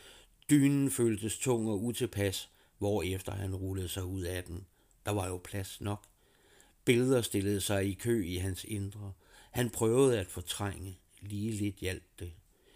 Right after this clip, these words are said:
Kort forlod han sengen. Væskeindtagelse. "Til helvede med ensomheden", tænkte han, mens han slubrede vandet i sig. Den kolde hane løb stadig. Han dykkede under.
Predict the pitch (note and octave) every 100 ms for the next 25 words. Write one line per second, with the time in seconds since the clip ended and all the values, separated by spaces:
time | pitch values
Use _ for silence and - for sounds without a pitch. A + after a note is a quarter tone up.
0 | - - _ - B2 A#2 A#2 - F#2+ G#2+
1 | G#2 F#2+ F#2+ - G#2+ G#2 - G2 - _
2 | _ _ - _ _ G#2+ F#2+ - F2+ F2
3 | E2+ - F#2 F2 F#2 - F2+ - _ _
4 | - - _ - A#2 A#2 A#2 A#2+ A#2 A2
5 | G#2+ G2+ A#2 A#2 G#2 F#2+ G2 F#2+ F2 F#2
6 | - F#2 F#2+ F#2 F#2+ F#2 F#2+ - G2+ F2+
7 | - F#2+ F#2 F#2+ F#2+ F#2 F#2 G2+ F#2+ F2
8 | F#2 F2+ - - - _ _ - F#2+ F#2+
9 | - G2+ G2 F#2+ F#2+ G2 G#2 G2+ G#2+ A2
10 | - - G2 F#2+ G2+ G#2 - - - -
11 | - A#2 G#2+ A2+ G#2+ F#2+ G#2 G2+ G#2 A2
12 | E2+